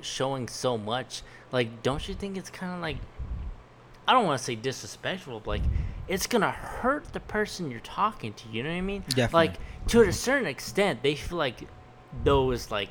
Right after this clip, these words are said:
Speaker 1: either pictures or images of, like, either too much cleavage or too much anything, you know what I mean? Like, showing too much, like, I don't know.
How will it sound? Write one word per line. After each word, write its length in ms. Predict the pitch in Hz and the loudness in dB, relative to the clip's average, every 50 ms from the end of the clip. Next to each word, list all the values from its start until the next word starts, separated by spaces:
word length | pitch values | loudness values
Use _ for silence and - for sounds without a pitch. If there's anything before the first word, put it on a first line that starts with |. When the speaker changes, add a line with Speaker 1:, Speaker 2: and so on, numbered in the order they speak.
| - - | -8 -6
Speaker 1:
either 340 | 120 113 107 104 95 95 - - - | -4 -2 0 0 -2 -2 -6 -10 -2
pictures 680 | - - 175 - - - - 139 131 135 131 123 - 113 | 0 0 0 0 -6 -10 -8 -6 -6 -6 -6 -8 -8 -10
or 160 | 98 98 95 - - - - - | -10 -10 -10 -14 -18 -20 -8 -6
images 720 | 190 190 175 151 131 117 127 131 131 123 117 - - - - - - - - - - - - - - - - - | -4 0 0 0 0 0 0 0 0 0 2 2 2 2 10 10 10 10 10 2 -8 -14 -16 -18 -20 -20 -6 -2
of, 200 | 139 120 110 110 | 0 0 0 2
like, 220 | 113 104 101 98 - - - - - - | 2 0 0 0 -4 -10 -18 -18 -10 -4
either 420 | 131 123 113 104 98 95 95 92 - | -2 0 0 0 0 -2 -6 -8 -10
too 140 | - - 104 | -10 -8 -8
much 300 | 95 92 90 - - - - - - - | -8 -8 -10 -10 -14 -18 -20 -20 -20 -18
cleavage 920 | - - - 123 120 113 110 110 107 104 104 104 104 101 101 101 98 - | -18 -12 -8 -6 -4 -2 0 -2 0 2 4 4 4 4 4 2 -2 -4
or 120 | 101 95 | -6 -8
too 240 | 92 - - - 123 | -8 -10 -10 -8 -6
much 360 | 117 107 104 98 - - - - - - - - - - - - - | -4 -4 -4 -6 -6 -10 -14 -14 -16 -18 -18 -16 -14 -8 -4 0 0
anything, 800 | 214 247 240 214 165 131 110 - - - 95 92 92 95 98 104 | 2 2 2 2 0 0 -4 -6 -8 -10 -10 -10 -10 -10 -8 -6
you 160 | 113 131 147 | -6 -6 -4
know 80 | 151 | -4
what 60 | 156 156 | -4 -4
I 40 | |
mean? 260 | 160 160 160 165 156 156 | -4 -4 -4 -6 -6 -4
Like, 200 | 147 143 131 120 - - - - - - - - - - - - - - - - - | -6 -6 -6 -8 -12 -18 -20 -20 -20 -20 -20 -20 -20 -20 -20 -20 -20 -20 -20 -16 -12
showing 440 | - - - 180 165 156 143 135 120 | -8 -4 -2 0 0 0 -2 -2 -4
too 200 | - - 165 160 | -6 -6 -6 -4
much, 340 | 147 131 120 110 - - - | -2 -4 -4 -4 -6 -6 -4
like, 180 | 120 110 107 - - - - - - - - - - - - - - - - - - - - - - - - - - | -4 -4 -4 -6 -10 -18 -20 -20 -20 -20 -20 -20 -20 -20 -20 -20 -20 -20 -20 -20 -20 -20 -20 -20 -20 -20 -16 -10 -8
I 80 | 117 | -8
don't 140 | 110 101 95 | -6 -6 -8
know. 160 | 92 90 92 | -10 -12 -12